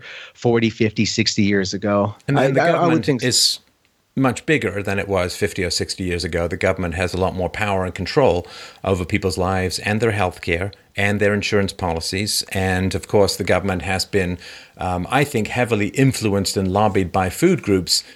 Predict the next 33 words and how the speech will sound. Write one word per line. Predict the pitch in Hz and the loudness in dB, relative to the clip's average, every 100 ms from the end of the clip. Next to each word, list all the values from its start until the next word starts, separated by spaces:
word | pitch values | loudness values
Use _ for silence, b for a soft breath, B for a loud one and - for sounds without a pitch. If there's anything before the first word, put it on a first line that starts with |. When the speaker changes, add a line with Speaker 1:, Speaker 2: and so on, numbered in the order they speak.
| _ | _
Speaker 2:
to | - 113 | -2 -2
Speaker 1:
Mm-hmm. | - 131 | 2 2
Speaker 2:
place | 139 139 - | 4 2 0
not | 101 101 101 | 0 -2 -2
the | 92 | -4
healthiest | 98 95 - 90 - | 0 0 0 -4 -2
food | - 104 | -2 -2
combinations | - 92 85 90 90 - 98 | -2 -4 -2 -2 -4 -2 -2
at | 101 | 0
the | 113 | -2
top | - 101 - | -2 -2 -2
of, | 95 | -2
you | 92 | 0
know, | 95 90 | 0 0
the | 87 | -2
food | 120 113 - | -2 -2 0
pyramid | 107 98 95 90 | 0 2 0 -2
and | 80 92 | -4 -2
all | 87 | 0
that | 90 | 0
kind | 101 92 | 0 -2
of | |
stuff. | - 87 - - - - - | 0 0 -2 -8 -10 -10 -10
So | - 123 113 | -4 0 2
I | 139 | 2
don't | 185 | 0
think | 180 170 | 0 0
it's | - | 0
a | |
lack | 113 131 160 - | 0 0 -2 -2
of | - | -2
state | 127 113 - | 0 -2 -2
power. | 123 127 95 90 | -2 0 0 -2